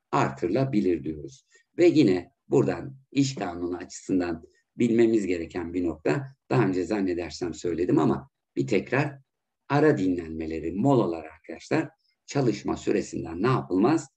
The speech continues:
Sayılmaz. Yani yedi buçuk saat çalışıyorsanız bir saat ara dinlenmeniz varsa işe girişinizle çıkışınız arasında sekiz buçuk saatin ne yapması? Geçmesi gerekiyor diyoruz. Evet,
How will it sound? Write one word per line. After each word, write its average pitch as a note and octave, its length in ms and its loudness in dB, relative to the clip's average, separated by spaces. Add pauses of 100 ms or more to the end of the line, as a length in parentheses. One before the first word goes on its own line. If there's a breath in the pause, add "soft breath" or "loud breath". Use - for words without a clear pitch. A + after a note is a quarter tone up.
(160)
Sayılmaz. D2 560 -8 (280)
Yani F#2+ 340 0
yedi A2+ 160 6
buçuk G#2 220 -2
saat F2+ 280 -10
çalışıyorsanız F2+ 840 -2 (300)
bir C#3+ 100 2
saat C3 320 -4
ara G#2+ 240 -2
dinlenmeniz D#2+ 640 -4
varsa B2+ 540 -4 (180)
işe B2 240 2
girişinizle F#2+ 760 0
çıkışınız A#2 540 0
arasında G#2+ 640 -2 (160)
sekiz B2+ 440 0
buçuk - 280 -8
saatin F#2 520 -2
ne B2 40 4
yapması? D3 720 0 (300)
Geçmesi A#2 640 -2
gerekiyor F#2+ 500 -2
diyoruz. D2+ 320 -8 (640)
Evet, A#2 380 0